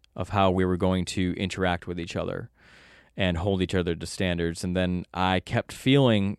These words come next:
like that standard was slipping and slipping. And then how it, it went down, which I don't want to get into specifics, but how it went down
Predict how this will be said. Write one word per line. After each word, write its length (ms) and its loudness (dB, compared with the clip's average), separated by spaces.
like 240 -2
that 320 2
standard 520 0
was 140 -2
slipping 420 -2
and 80 -4
slipping. 580 -4
And 200 0
then 540 4
how 400 8
it, 140 6
it 420 4
went 200 8
down, 680 8
which 160 0
I 80 6
don't 180 6
want 160 6
to 80 4
get 160 4
into 220 -2
specifics, 720 -2
but 140 6
how 200 10
it 40 10
went 240 6
down 580 6